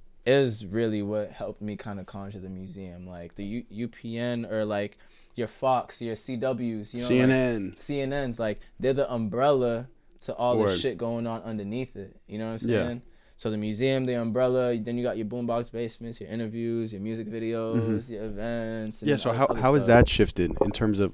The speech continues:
Speaker 2: what, first off, this is not supposed to be rude, but what is Black Cotton Club?
Speaker 1: The Black Cotton Club is an event series, um, that my homegirl Priscilla created. And, um, it's really more so like a jam session just to really, uh,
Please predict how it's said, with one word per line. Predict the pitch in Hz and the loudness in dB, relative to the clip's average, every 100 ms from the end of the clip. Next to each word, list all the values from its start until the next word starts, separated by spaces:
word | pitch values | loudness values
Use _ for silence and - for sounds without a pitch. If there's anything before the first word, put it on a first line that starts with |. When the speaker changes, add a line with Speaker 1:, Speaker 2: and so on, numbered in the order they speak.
| - | 0
Speaker 2:
what, | 110 143 | 4 4
first | - 160 147 | 6 4 6
off, | 120 - - - | 0 -4 -20 -12
this | 110 110 | -4 -2
is | 110 | 2
not | 107 95 | 2 2
supposed | - | 0
to | 92 | 0
be | 87 | 2
rude, | 95 | 2
but | 90 | 2
what | 90 104 | 6 6
is | 120 117 | 6 4
Black | 113 92 85 - | 4 4 4 0
Cotton | 92 71 67 | 0 2 0
Club? | - 69 64 - - - | -2 0 0 -4 -16 -10
Speaker 1:
The | 101 | 0
Black | 117 131 | 2 2
Cotton | - 123 110 | 2 -4 -4
Club | - 117 110 | -4 -2 0
is | 107 107 104 - | 0 -4 -6 -8
an | 104 | -6
event | 95 104 107 | -4 -6 -6
series, | - 107 104 101 101 101 | -6 -2 0 0 -2 -4
um, | 98 98 98 95 | -4 -2 -2 -2
that | 98 92 | -2 -4
my | 80 | -4
homegirl | 98 104 104 98 | -6 -4 -2 -4
Priscilla | - - - 101 | -6 -10 -8 -8
created. | - - 98 95 92 - - - - - - | -8 -4 -2 0 -2 -6 -18 -20 -20 -16 -6
And, | 98 | -2
um, | 98 95 92 90 | -2 -2 -2 -6
it's | - 95 | -8 -4
really | 104 110 | -2 0
more | 107 | -2
so | 104 104 | -4 -6
like | 101 | -6
a | 90 | -8
jam | 87 101 104 | -10 -8 -6
session | 98 98 92 95 | -4 -6 -8 -10
just | 95 - | -10 -10
to | 98 | -10
really, | 95 101 98 98 | -8 -6 -4 -4
uh, | 95 90 | -6 -8